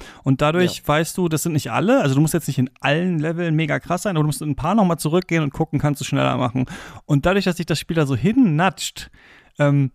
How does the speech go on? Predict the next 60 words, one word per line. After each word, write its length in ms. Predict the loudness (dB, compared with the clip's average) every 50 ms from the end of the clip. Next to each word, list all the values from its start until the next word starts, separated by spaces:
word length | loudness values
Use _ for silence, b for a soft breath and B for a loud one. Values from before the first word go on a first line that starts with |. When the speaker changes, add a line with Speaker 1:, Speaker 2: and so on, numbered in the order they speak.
| _ _ 0
Speaker 1:
und 260 | 0 0 0 0 -2
du 40 | -2
das 160 | -2 0 0
dann 140 | 2 2 0
schaffst, 300 | 2 2 0 -2 0 0
merkst 280 | 0 0 0 -2 -4 -4
du 60 | -2
irgendwann 400 | -2 0 0 0 0 0 0 0
so, 220 | 0 0 0 0 -2 b b b b b b b b b b -8
„Moment, 200 | -4 -4 -4 -4
es 80 | -4
muss 160 | -6 -6 -6
doch 100 | -6 -6
eigentlich 200 | -4 -4 -4 -2
noch 200 | -2 -2 -2 -2
schneller 400 | -4 -6 -4 -4 -2 0 0 -2
gehen. 240 | -2 -4 -6 -4 -4
Es 80 | -2 -4
gibt 100 | -2 0
ja 60 | 2 2
noch 320 | 2 2 2 0 0 0 0
was 160 | 0 0 -2
über 240 | -2 0 0 0 0
Gold. 280 | 0 0 0 0 0
Was 140 | -2 -2 -6
ist 140 | -6 -6 -6
das 100 | -6 -6
denn? 260 | -6 -8 -8 -8 -10
Ist 120 | -12 -12
das, 160 | -12 -14 -14 -14
ist 100 | -14 -12
das 60 | -10
irgendwie 180 | -12 -12 -10 -8
blau? 400 | -8 -6 -4 0 0 0 2 0
Okay, 260 | -2 -2 -2 -2 -2
wie 60 | -2 -2
ist 120 | -4 -4
das 120 | -4 -2
denn?“ 120 | -2 -2 0
Dann 300 | 0 0 0 -2 -4 -10
verpackt 640 | -10 -4 -2 -2 -2 _ _ -2 -2 -2 -2 -2 -2
das 120 | -2 -2
Spiel 200 | -2 -2 -2 -2
so 80 | -2 -2
ein 80 | -2
paar 180 | -2 -4 -2 0
Hints 320 | 2 4 4 4 4 4
hin, 300 | 2 2 2 2 2 2
wo 100 | 0 0
du 120 | 0 0 0
auch 160 | 0 -2 -2
lang 180 | 0 -2 -2 -2
gehen 160 | -2 -4 -6
kannst. 240 | -4 -4 -4 -4 -2
Und 80 | -2
dann 80 | -2 -2
verstehst 540 | 0 -2 -2 -4 -2 -4 -2 -2 -2 -2 -2
du 60 | -2
erst, 300 | 0 2 2 0 -2 -4
Speaker 2:
Mhm. 60 | -10